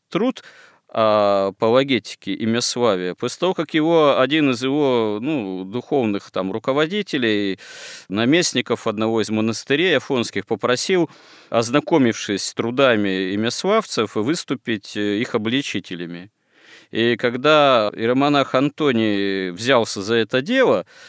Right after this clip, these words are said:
и первоначально действительно считал, что они не правы, вот, в своих крайних формулировках таких,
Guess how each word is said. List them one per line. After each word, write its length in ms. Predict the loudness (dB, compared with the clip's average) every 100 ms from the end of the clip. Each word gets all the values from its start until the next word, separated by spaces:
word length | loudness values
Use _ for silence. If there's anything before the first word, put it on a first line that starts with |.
| -20 -12
и 120 | -8
первоначально 720 | -2 0 2 2 2 2 2 0
действительно 640 | -4 -4 -4 -4 -6 -6
считал, 800 | -4 -8 -2 -2 0 -4 -8 -12
что 640 | -16 -10 -8 -8 -10 -14 -14
они 220 | -6 -4 -2
не 140 | -2
правы, 640 | -2 -2 0 0 -2 -4
вот, 280 | -6 -8 -10
в 200 | -14 -20
своих 320 | -10 -6 -6
крайних 420 | -2 0 0 -4 -10
формулировках 720 | -8 -6 -4 -4 -6 -10 -16
таких, 380 | -14 -12 -14